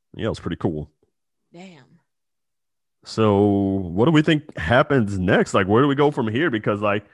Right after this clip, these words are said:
Speaker 1: is he just gonna be off on the run? Because every, you can't hide this one.
Speaker 2: I'm betting a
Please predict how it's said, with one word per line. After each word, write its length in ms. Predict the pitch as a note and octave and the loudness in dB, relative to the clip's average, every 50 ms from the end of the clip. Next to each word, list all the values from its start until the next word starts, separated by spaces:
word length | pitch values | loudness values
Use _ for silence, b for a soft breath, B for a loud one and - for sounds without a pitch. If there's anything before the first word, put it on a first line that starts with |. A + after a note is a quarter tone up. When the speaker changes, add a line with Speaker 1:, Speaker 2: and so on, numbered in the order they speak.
| b b b b b b | b b b b b b
Speaker 1:
is 140 | - G2+ - | -10 -4 0
he 120 | D3 D3+ | 0 2
just 140 | C#3 C#3+ B2+ | 2 2 2
gonna 140 | D3 C3+ B2 | 2 2 2
be 160 | B2 C3 B2+ | 4 4 4
off 240 | G#2+ A#2 B2 - - | 4 4 4 2 2
on 100 | B2+ B2 | 2 2
the 100 | A2+ G#2 | 4 4
run? 440 | A2 G#2+ G#2+ A2+ B2 C#3+ E3 E3+ - _ _ - | 4 4 4 4 4 2 0 -4 -8 _ _ -6
Because 280 | - A#2 - C3+ A2 A2+ | -4 -2 0 0 2 2
every, 260 | D3+ F#3+ F#3 C3+ B2+ | 2 2 2 0 -2
you 160 | C#3+ E3 G3 | -2 -2 -2
can't 400 | - - D#3+ D#3+ D#3 D3 A#2 - _ - | 0 0 2 2 2 2 0 -4 _ -6
hide 340 | - - C#3 D#3 E3 C3 G#2+ | -2 2 4 4 4 2 0
this 220 | A2+ B2+ C#3+ - - | -2 -2 -2 -2 -4
one. 280 | G2 F2+ F2+ F#2 F2+ - _ _ _ _ _ _ _ _ _ _ _ _ _ _ _ _ _ _ _ _ _ | -6 -6 -6 -8 -10 -14 _ _ _ _ _ _ _ _ _ _ _ _ _ _ _ _ _ _ _ _ _
Speaker 2:
I'm 200 | - F3 G3 G#3+ | -10 -10 -10 -8
betting 320 | F#3+ G3 F#3+ F#3+ F#3 F3 E3+ | -8 -8 -8 -8 -8 -12 -14
a 360 | D#3+ D#3 D3+ D3+ D3+ C#3+ C#3+ | -14 -12 -12 -12 -14 -14 -16